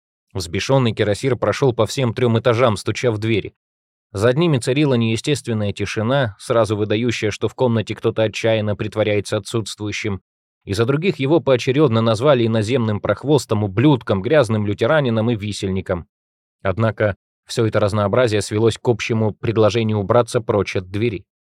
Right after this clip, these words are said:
И лишь портниха, приоткрыв щелястую створку, опасно выглянула в коридор. "Ты че это вычудил, служивый?"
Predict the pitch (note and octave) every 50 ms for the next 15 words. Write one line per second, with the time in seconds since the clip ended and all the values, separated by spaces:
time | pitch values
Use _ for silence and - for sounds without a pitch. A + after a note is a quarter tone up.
0 | _ _ _ _ - F#2 G2 A#2+ B2+ - - _ C#3 B2+ A#2 A#2 - D#3 D#3+ D3+
1 | B2 - G#2+ F#2+ - G#2 G#2+ G2 - C#3 D3+ D3 A2+ - - - B2 A#2 C#3 D3
2 | C3 - - B2+ A2 G#2 - - B2 D3+ D#3+ C3 A2 - A#2 A2 - - C#3 C#3+
3 | - - B2 A#2 G#2 B2+ C#3 B2+ A#2 A2 A2 A2+ A2 G#2+ G2 - - A#2 A#2 A#2
4 | G#2+ G#2 F#2 F2+ - _ _ _ _ _ _ _ _ _ _ _ _ _ _ _
5 | _ _ _ _ _ _ _ - D#3 D#3 D3 C#3+ C3 A2 - - - E3+ D3+ -
6 | D3+ C3+ D#3+ F#3 - - A2 F#2+ F#2+ F#2 - - C#3 C3 B2 C#3 A2 F2+ E2 -
7 | -